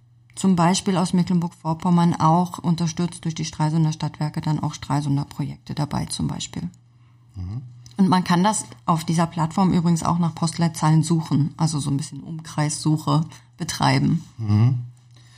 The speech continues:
Speaker 2: Und man kann sich sicherlich auch, äh, mal angucken, wie andere das machen.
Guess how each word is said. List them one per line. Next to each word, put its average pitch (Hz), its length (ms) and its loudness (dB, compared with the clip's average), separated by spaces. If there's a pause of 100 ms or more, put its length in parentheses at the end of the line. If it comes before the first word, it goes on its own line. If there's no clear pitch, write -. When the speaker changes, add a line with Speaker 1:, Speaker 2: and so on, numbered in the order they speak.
(200)
Speaker 2:
Und - 140 -10
man 110 140 4
kann 110 200 4
sich 120 200 2
sicherlich 110 500 2
auch, - 380 -10
äh, 107 260 0
mal 104 360 2 (300)
angucken, 107 720 -12
wie 110 100 -4
andere 120 260 4
das 98 180 0
machen. 95 340 -2